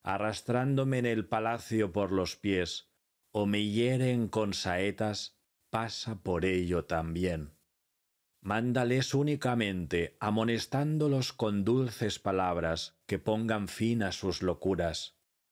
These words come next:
Mas ellos no te harán caso, que ya les llegó el día fatal.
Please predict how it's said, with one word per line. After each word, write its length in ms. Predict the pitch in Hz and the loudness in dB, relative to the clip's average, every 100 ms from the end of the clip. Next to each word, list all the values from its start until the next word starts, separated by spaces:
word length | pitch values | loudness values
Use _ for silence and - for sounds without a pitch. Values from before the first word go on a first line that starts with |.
| _ _ _ | _ _ _
Mas 300 | 92 95 - | -4 -4 0
ellos 420 | 110 104 113 104 | -2 0 -2 0
no 260 | 107 110 110 | 0 0 0
te 140 | 107 | 0
harán 300 | 92 87 85 | 0 0 -4
caso, 580 | 76 90 85 - 80 73 _ _ _ _ | -4 -4 -2 -4 -6 -6 _ _ _ _
que 200 | - 101 | -2 0
ya 180 | 98 117 | 2 0
les 260 | 123 113 107 | 0 -2 0
llegó 380 | 113 104 120 | 0 2 0
el 180 | 123 104 | 2 0
día 320 | 98 104 104 | 0 0 0
fatal. 640 | 87 92 - 82 78 76 | 0 -4 -2 -2 -2 -6